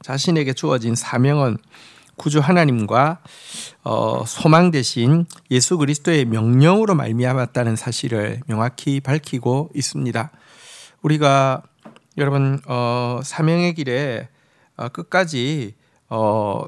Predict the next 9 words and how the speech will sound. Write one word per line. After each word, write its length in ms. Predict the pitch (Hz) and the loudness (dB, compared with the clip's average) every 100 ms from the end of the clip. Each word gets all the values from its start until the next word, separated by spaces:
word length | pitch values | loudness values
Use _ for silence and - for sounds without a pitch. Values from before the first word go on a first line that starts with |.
| - | -2
완수하려고 920 | 120 123 - 170 170 151 190 185 139 | 0 0 0 0 0 0 0 0 0
하면 520 | 127 113 127 120 98 - _ _ _ _ - | 0 -2 -2 -4 -8 -14 _ _ _ _ 0
이것이 260 | 170 180 | 2 2
정말 400 | 190 175 190 190 | 2 4 2 0
하나님으로 1200 | 180 - 247 220 196 175 180 196 196 - - 202 196 | -2 -2 2 2 2 0 0 -2 -4 -8 0 2 2
말미암은 580 | 131 113 127 151 147 | 0 0 0 0 0
명령이라는 680 | 113 104 113 147 185 196 156 | -2 -2 -2 0 0 0 -2
사실에 420 | 131 127 - 151 | -4 -6 -6 -4
대한 480 | 143 107 107 113 107 | -4 -4 -4 -6 -8